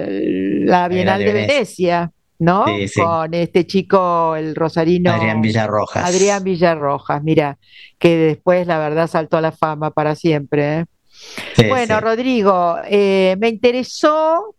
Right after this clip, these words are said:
Speaker 1: eh, me interesa y me interesa comunicar a nuestros oyentes, eh, la muestra de videoarte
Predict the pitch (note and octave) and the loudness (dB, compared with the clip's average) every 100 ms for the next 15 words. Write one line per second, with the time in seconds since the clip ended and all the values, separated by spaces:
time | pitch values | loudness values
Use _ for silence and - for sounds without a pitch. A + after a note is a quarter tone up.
0 | _ _ _ _ _ - D#3+ D#3+ D#3 E3 | _ _ _ _ _ 0 0 2 0 2
1 | E3 A3 G#3+ G#3 A3+ A3 A3 G#3 E3+ D3+ | 4 2 0 -2 0 2 0 -4 -6 -2
2 | E3 - - D#3 D#3 D3+ D3+ F3 D#3+ D3+ | 0 0 0 0 2 2 2 0 -2 -4
3 | D3 D3 E3 D#3 D3+ D3 C#3+ D3 C3+ E3+ | -4 0 0 0 -4 -4 -2 -2 2 2
4 | F3 F3 F#3+ F#3 F#3+ _ _ _ _ _ | 2 0 2 2 0 _ _ _ _ _
5 | - F3 E3+ F3 E3+ F#3 F#3 F#3+ G3 G3 | 2 4 4 2 2 2 2 0 0 0
6 | - G#3+ G#3 G3+ F#3+ E3 D#3 D#3 D#3 E3 | 0 2 2 -2 -2 0 0 2 4 4
7 | E3+ F3+ F#3 F3+ _ F#3 F#3 F3+ | 2 0 -2 -6 _ 0 0 -2